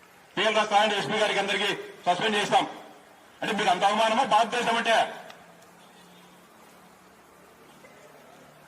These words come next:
ఆ, ఎందుకంత నే-, అంత, ఎందుకు మీకు అంత అవమానం, ఇంత బాధ్యత రాహిత్యం నాకు అర్థం కాదు.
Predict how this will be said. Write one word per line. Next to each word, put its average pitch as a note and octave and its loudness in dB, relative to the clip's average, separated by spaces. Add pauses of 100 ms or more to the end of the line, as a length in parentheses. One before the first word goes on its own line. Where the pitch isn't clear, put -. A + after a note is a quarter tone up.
(360)
ఆ, - 4
ఎందుకంత A3+ 0
నే-, A3 0
అంత, G#3 0
ఎందుకు G#3 0
మీకు A3+ 0
అంత G#3+ 2
అవమానం, G#3+ 2
ఇంత G#3 -2
బాధ్యత G3+ 2
రాహిత్యం G3+ 0
నాకు F#3 2
అర్థం G3 0
కాదు. G3 2